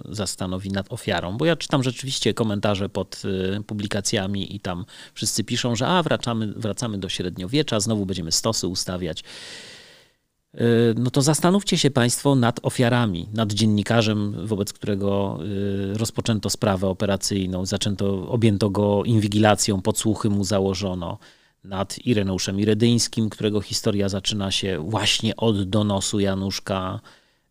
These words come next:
y, w którym poinformował, że Iredyński wraz, y, z poetą Śliwonikiem dokonują zbiorowych gwałtów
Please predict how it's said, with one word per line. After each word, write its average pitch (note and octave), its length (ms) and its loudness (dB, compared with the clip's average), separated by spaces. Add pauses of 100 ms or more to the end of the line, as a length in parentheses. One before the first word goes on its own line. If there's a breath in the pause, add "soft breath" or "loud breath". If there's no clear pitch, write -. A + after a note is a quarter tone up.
y, G2 160 -2
w - 60 -12
którym G2 340 -2
poinformował, F#2+ 760 -2
że F2+ 540 -6
Iredyński F#2+ 720 -2
wraz, F#2 480 -2
y, F#2 220 -4
z - 100 2
poetą F#2+ 400 -2
Śliwonikiem G2 800 0
dokonują F#2+ 640 -2
zbiorowych G#2 500 4
gwałtów G2 600 -2